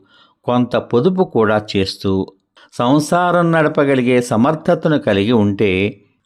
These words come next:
అనుకోకుండా, దురదృష్టం కొద్దీ, ఒకవేళ భర్త కాలానుగుణంగా ఆమెకు దూరమైతే,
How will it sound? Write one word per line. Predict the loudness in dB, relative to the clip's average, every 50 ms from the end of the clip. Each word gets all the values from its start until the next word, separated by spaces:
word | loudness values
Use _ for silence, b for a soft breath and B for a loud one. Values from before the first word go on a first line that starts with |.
| _ -6 -4
అనుకోకుండా, | -2 -2 -2 -2 -2 -4 -2 -2 -2 -2 0 0 0 -2 -2 -4 -6 -12 _ _ _ _ _ _ _ -12
దురదృష్టం | -4 -2 -2 -2 -2 -4 -4 -4 -4 -4 -4 -4 -4 -4 -4
కొద్దీ, | -2 -4 -4 -4 -4 -6 -6 -6 -8 b b b b b b b -4
ఒకవేళ | -4 -2 0 0 0 2 2 2 2 2 0
భర్త | 0 -2 -4 -6 -4 -4 -4 -4
కాలానుగుణంగా | -4 -4 -4 -2 0 0 0 0 0 0 0 0 0 0 0 0 0 -2 -2 -2 -2
ఆమెకు | -2 -2 -2 -2 -4 -2
దూరమైతే, | -2 0 0 2 2 2 0 0 -2 -2 -4 -4 -4 -4 -4 -8